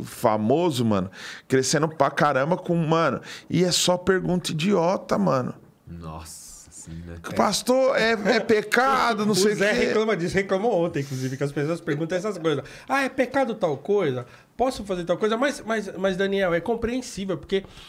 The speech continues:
Speaker 3: é, é um sistema, como você mesmo disse, que há muito tempo faz isso com as
Speaker 1: Castra, né?
Speaker 3: pessoas,
Speaker 1: Castra,
Speaker 2: A informação
Speaker 1: velho.
Speaker 2: não chega.
Speaker 3: É, não chega, cara. Eu,
Speaker 2: Não
Speaker 3: eu
Speaker 2: chega.
Speaker 3: tive a, a felicidade, mas é, mas é porque eu já era pipa voada antes.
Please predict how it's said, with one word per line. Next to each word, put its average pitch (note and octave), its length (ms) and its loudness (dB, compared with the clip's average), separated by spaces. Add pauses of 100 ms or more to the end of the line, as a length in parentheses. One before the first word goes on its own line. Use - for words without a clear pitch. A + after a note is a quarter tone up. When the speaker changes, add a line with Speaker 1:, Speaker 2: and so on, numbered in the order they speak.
(160)
Speaker 3:
é, - 260 -4
é E3 120 2
um A3 120 -2
sistema, F3+ 760 -2 (100)
como D3 180 -10
você C3 200 -10
mesmo A#2 320 -10
disse, D3+ 380 -12 (440)
que C#4 120 0
há C#4 80 0
muito D#4+ 400 0
tempo D#4 340 -2
faz C#4+ 180 -2
isso G#3 120 -4
com E3+ 40 6
as F3+ 40 4 (100)
Speaker 1:
Castra, C#3 300 2
né? B2+ 160 4
Speaker 3:
pessoas, C#4 160 -2
Speaker 1:
Castra, D3+ 420 2
Speaker 2:
A B2 40 0
informação A2 280 0
Speaker 1:
velho. A#2 140 -8
Speaker 2:
não C#3 80 -6
chega. A2+ 340 -4
Speaker 3:
É, C4+ 220 2
não D4 120 2
chega, C4+ 600 0
cara. F#3+ 300 2
Eu, - 80 -4
Speaker 2:
Não G#3+ 60 -2
Speaker 3:
eu C#4+ 100 4
Speaker 2:
chega. D#4+ 100 0
Speaker 3:
tive B3+ 260 0
a, C3+ 180 0
a D#3+ 100 0
felicidade, G#3 580 -2
mas B3 140 -2
é, C4 160 0
mas G#3+ 240 -2
é B3+ 60 2
porque B3 520 -4 (300)
eu B3 180 2
já B3+ 80 0
era C4+ 180 2
pipa B3+ 320 -2
voada A3 360 0
antes. F#3+ 640 -2